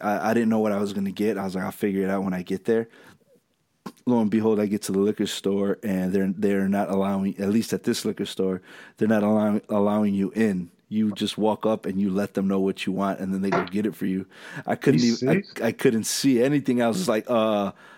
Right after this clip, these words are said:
Speaker 1: uh, I'll take a Yingling." He's like, "All right." <laughs> I was like, "Fuck." I, I was like, "This is not what I came here for." But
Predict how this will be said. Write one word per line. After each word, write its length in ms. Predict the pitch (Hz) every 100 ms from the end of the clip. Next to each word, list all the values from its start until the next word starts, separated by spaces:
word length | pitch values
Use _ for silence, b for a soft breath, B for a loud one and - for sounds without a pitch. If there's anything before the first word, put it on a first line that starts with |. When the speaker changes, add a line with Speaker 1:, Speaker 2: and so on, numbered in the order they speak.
| B
Speaker 1:
uh, 1120 | 73 - 120 110 107 92 82 87 90 98 101 101
I'll 180 | 120 143
take 160 | 170 143
a 60 |
Yingling." 500 | 143 143 135 117 107 -
He's 180 | 113 98
like, 120 | 95
"All 40 | 101
right." 320 | 143 117 139 139 131 -
<laughs> 320 | - 247 247
I 240 | 220 151 147
was 120 | 131
like, 220 | - -
"Fuck." 520 | 196 240 185 139 - - B 165 -
I, 140 | 131
I 80 | 120
was 140 | 139
like, 140 | 139 131
"This 180 | 135 123
is 100 | 127
not 160 | 147
what 120 | 139 131
I 80 |
came 240 | 120 147 143
here 180 | 123 117
for." 380 | - 117 110 - B B
But 320 | 131 131 -